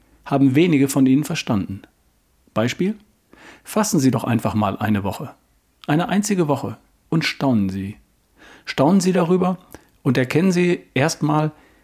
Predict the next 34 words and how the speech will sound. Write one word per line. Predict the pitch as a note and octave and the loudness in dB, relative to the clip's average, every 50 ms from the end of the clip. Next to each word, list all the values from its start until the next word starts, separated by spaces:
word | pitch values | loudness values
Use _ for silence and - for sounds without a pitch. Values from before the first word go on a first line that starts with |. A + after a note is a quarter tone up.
| _ _ _ _ _ _ _ - | _ _ _ _ _ _ _ 0
wie | C#3 C#3+ | 0 0
Sie | C#3 C#3 C#3+ | 2 2 2
Ihren | C#3 C3 B2+ B2 B2 | 2 2 2 2 0
Geist, | - A2+ C3+ F3+ G3+ - - | 0 0 0 0 -2 -2 -2
Ihre | D3+ C3+ C3 C3 | -2 0 0 0
Empfindungs-, | C3+ B2+ B2+ A#2+ - - D#3 F#3+ F#3 F3 F3 F3+ F3+ - - | -2 -2 -4 -2 0 0 0 2 2 2 2 0 0 -2 -2
Ihre | - C#3 B2 B2+ B2 | -2 0 0 2 2
Genussfähigkeit | B2 B2 B2 C#3 E3+ F3+ - - - D3+ D3+ D3 D3+ - - - C#3 C#3 C#3 C3+ - - | 4 4 4 4 2 0 -2 -2 -2 0 0 0 -2 -4 -4 -4 -2 -2 -2 -4 -6 -8
zuschütten | - - - - G#3+ A3+ - - B2 A2+ - C#3 D3+ F3 - - _ _ | -10 -6 -2 0 0 0 2 2 0 0 0 0 -2 -2 -4 -10 _ _
mit | - C3+ B2+ | -2 -2 0
dem | D#3 D3+ - | -2 -2 -2
täglichen | - B2+ B2 - D3+ C3 D#3+ D#3 | -2 -2 -2 -2 -4 -4 -4 -4
Schrott, | - - - - - - - - _ _ _ _ _ _ _ _ - | -4 -4 -4 -6 -6 -8 -12 -20 _ _ _ _ _ _ _ _ -4
dem | B2 C3+ | 0 2
Industriemüll. | C#3+ C#3+ D3 C#3 - - - F3 D#3+ C3+ G#2 F#2+ G2 G#2 - _ _ _ _ _ _ _ _ - - - _ _ | 2 2 2 0 -2 -4 -4 0 0 2 2 0 -2 -6 -10 _ _ _ _ _ _ _ _ -20 -20 -20 _ _
Wie | - C3+ E3 | 4 4 4
Ihr | - C3 | 4 2
Körper | - - E3 E3+ - D#3 | 0 0 -2 0 0 2
jetzt | D3+ D3 C#3+ - - - - | 2 0 0 -2 -4 -2 0
aufwacht. | D3+ E3 D3+ - G2 G2 - - - - - _ _ _ _ _ _ _ _ _ - - _ _ _ - - - - - - _ _ | 0 0 0 0 -2 -4 -4 -6 -12 -16 -20 _ _ _ _ _ _ _ _ _ -20 -20 _ _ _ -20 -20 -20 -20 -20 -20 _ _
Und | - C3 B2 | 0 2 2
wenn | D3 C#3+ | 2 2
Sie | C#3 C#3+ C3 C3+ | 2 2 0 2
dann | F3+ G#3 G#3+ E3 C3 | 0 2 4 4 4
nach | A#2+ B2 A#2+ - - | 4 4 2 0 0
einer | D3 F3+ G3+ F3+ E3 | 0 2 2 2 0
Woche | E3+ E3+ - - G#2+ A#2 B2 - _ _ | 0 -2 -2 -2 -4 -4 -6 -12 _ _
sich | - - B2 C#3 | -6 -4 -2 0
ein | B2 B2 B2 | 0 0 2
bisschen | C3 F#3 G3+ - - E3+ D3+ | 0 0 0 0 0 0 0
von | - C#3+ C#3 C3+ | 2 2 4 4
den | C3+ B2+ B2+ | 4 4 4
richtigen | C#3+ A3+ A#3+ - - C#3+ B2+ A2 | 2 0 0 0 2 2 2 2
Stoffen, | G#2 - - - F#2 - - G#2+ G#2 | 0 -2 -2 -4 -4 -4 -4 -8 -10